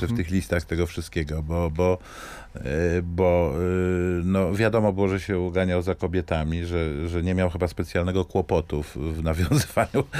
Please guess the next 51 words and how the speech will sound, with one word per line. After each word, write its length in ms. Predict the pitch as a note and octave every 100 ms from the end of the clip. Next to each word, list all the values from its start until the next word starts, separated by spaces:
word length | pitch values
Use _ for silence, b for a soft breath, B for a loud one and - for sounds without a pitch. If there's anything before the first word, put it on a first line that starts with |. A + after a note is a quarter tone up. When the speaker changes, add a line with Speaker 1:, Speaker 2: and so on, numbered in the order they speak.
| E3
Speaker 1:
<laughs> 220 | - A#2 -
najrozmaitszych 1000 | G2 F2+ F2 - A2 A2 G2 F2 F2+ F2+
flirtów 580 | F#2+ F#2+ E2 - G2+
i 80 | D2+
kontaktów, 680 | - E2+ E2 E2 - F#2+ F2
bo, 140 | F2 E2+ B B -
bo 100 | F2
podobał 460 | F#2+ E2+ D#2 D#2+
się. 160 | E2 E2+ D2+ B B B B B
E, 40 | E2+ F2 F#2 F#2
natomiast, 640 | G2 G2+ B2 C3 C3 -
e, 20 | A2+ A#2 A2+ A2+ G#2+ A2+ A2+ G#2+ A2+
w 80 | -
tych 200 | - A#2+
listach 300 | B2+ - C#3+
do 120 | C3 B2
żony 360 | B2+ C3+ D3
on 260 | G#2 C3+ B1+ D2 E2 -
walczy 480 | B2 A2+ D#3 C#3+ B2+
z 40 |
pewną 320 | - C3 C3 B2
taką 360 | B2 B2+ A#2+
męską 440 | A#2 A#2+ C3+ C3+ A#2
próżnością, 680 | C3 A#2+ A#2+ F#2+ - F2
bo 140 | F#2 F2+
tak 200 | G2 A2
nie 180 | D3
chce 160 | F#3+ B2+
uchodzić 320 | G#2 G#2 G2
za 100 | F#2+
takiego 260 | F#2 F#2+ F#2+
fajtłapę, 540 | - F2 F2+ F2 D#2+
który 220 | D#2+ E2
się 140 | D#2+ E2+
z 40 |
tymi 200 | - E2
kobietami 500 | D#2+ E2 E2+ E2+ E2+
w 80 | D#2+
ogóle 240 | D#2 D#2+ D#2+
nie, 200 | D#2+ D#2
nie, 180 | D#2
nie, 140 | D#2 D#2
nie 120 | D#2+
wiem, 180 | D#2 D2+
nie 100 | C#2+
spotyka, 560 | - E2 - E2 D2
nie, 160 | D#2 D#2+
nie 100 | F2
podoba 480 | D#2+ D#2+ F2+ D2+ C#2+
im 140 | C#2
się. 200 | - D2